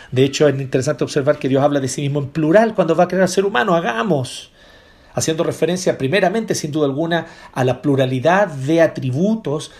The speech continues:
y a la majestuosidad, por así decirlo, a la majestad de Dios. Pero también no son pocos los teólogos que dicen que ya hay aquí una prerevelación del ser trino de Dios. Dios es comunidad, Dios es comunitario, Padre, Hijo, Espíritu Santo, desde toda eternidad.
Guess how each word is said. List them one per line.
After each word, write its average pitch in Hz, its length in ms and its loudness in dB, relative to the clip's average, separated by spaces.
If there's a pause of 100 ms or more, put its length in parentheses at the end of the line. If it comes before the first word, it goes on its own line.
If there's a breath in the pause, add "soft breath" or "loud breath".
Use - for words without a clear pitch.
(120 loud breath)
y 135 100 0
a 127 60 2
la 127 120 -2
majestuosidad, 135 1200 -2
por 120 140 -4
así 113 140 -6
decirlo, 117 300 -6
a - 20 -2
la 110 100 -2
majestad 139 760 -4
de 123 200 -4
Dios. 107 500 -10 (500 loud breath)
Pero 143 220 0
también 147 580 -4 (420 loud breath)
no 135 120 -4
son 185 240 -4
pocos 175 240 0
los 160 160 -2
teólogos 160 340 0
que 147 120 -2
dicen 160 260 -4
que 147 120 -2
ya 147 100 4
hay 190 80 2
aquí 190 260 -4
una 180 380 -2 (160)
prerevelación 180 1300 -2 (260 loud breath)
del 131 120 0
ser - 340 0
trino 190 380 -2
de 101 100 -8
Dios. 92 360 -14 (1040 soft breath)
Dios 180 320 0
es 220 100 0
comunidad, 247 680 0
Dios 220 300 -2
es 311 120 0
comunitario, 131 800 -6
Padre, 185 360 2
Hijo, 180 260 -6
Espíritu 170 360 -6
Santo, 202 360 -6
desde 135 220 -2
toda 185 200 -2
eternidad. 180 540 -2